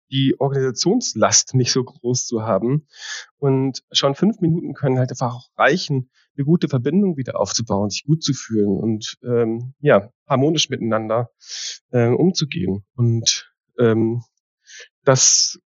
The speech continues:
genau, kann man vielleicht auch so von mehreren Seiten dann <laughs> einbauen, ob groß, ob klein dann. Aber wichtig ist, dass, äh, beide darauf Bock haben, glaub ich, oder dass man so einen Nenner findet, worauf beide wirklich Lust haben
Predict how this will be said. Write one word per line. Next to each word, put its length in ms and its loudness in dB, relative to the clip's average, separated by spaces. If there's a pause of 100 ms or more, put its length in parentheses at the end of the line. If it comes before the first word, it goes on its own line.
genau, 280 4
kann 140 -4
man 100 -2
vielleicht 380 -4
auch 100 -4
so 180 0
von 300 -4 (280)
mehreren 540 0
Seiten 360 -2
dann 320 -2
<laughs> 420 0
einbauen, 460 -2
ob 140 -6
groß, 340 -4
ob 100 -20
klein 420 2
dann. 320 -4 (300)
Aber 160 2
wichtig 300 0
ist, 280 0 (360)
dass, 380 2
äh, 220 0
beide 200 0
darauf 300 -6
Bock 280 -2
haben, 220 0
glaub 260 -4
ich, 180 -8
oder 120 0
dass 160 -2
man 100 0
so 100 -6
einen 180 -4
Nenner 280 0
findet, 440 -2 (440)
worauf 420 0
beide 420 0
wirklich 340 -4
Lust 280 -4
haben 380 0